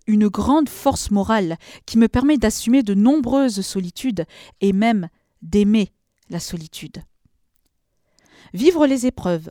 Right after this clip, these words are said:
aussi éprouvantes soient-elles, dans l'assurance que non seulement mon identité n'est pas détruite, mais que je suis assurée de la présence dans ma vie du Dieu vainqueur, de toutes les forces mortifères et de la mort elle-même, c'est vivre la joie parfaite.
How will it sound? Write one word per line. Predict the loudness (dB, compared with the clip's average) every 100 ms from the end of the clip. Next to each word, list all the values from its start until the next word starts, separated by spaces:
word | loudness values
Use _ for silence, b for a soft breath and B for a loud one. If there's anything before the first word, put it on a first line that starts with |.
| -4
aussi | -2 -2 -6 -6
éprouvantes | -6 -6 -8 -4 -2 -2 -6 -14
soient-elles, | -10 -8 -8 -8 -12 -14 -6
dans | 0 2
l'assurance | 0 -2 -4 -4 -4 -8 -8
que | -2
non | 2 4 2
seulement | 0 -2 0 0 -4 -10 b b b
mon | 2 4
identité | 4 2 0 -4 0
n'est | 0
pas | 0 -4
détruite, | -2 -4 -4 -8 -8 -20 B B B B
mais | -2 2
que | 2
je | 2
suis | -2 -4 -8 _ -4
assurée | -4 -2 -4 -2 0
de |
la | -2 -2
présence | -4 0 2 2
dans | 2 0
ma | -2
vie | -2 -6 b b
du | -12 -8
Dieu | -6
vainqueur, | 0 2 2 2 -2 -2 -14 b b b
de | -8 -8 -6
toutes | -4 -2
les | -2
forces | -2 -4 -2
mortifères | -2 -2 -8 -8 -6 -6
et |
de | -6
la | -6 -6
mort | -8 -2
elle-même, | 0 0 0 -4 -8 b b -14
c'est | -4 -2
vivre | -2 -4 -2
la | -4
joie | -6 -6 -6
parfaite. | -8 -8 -14 -14 -16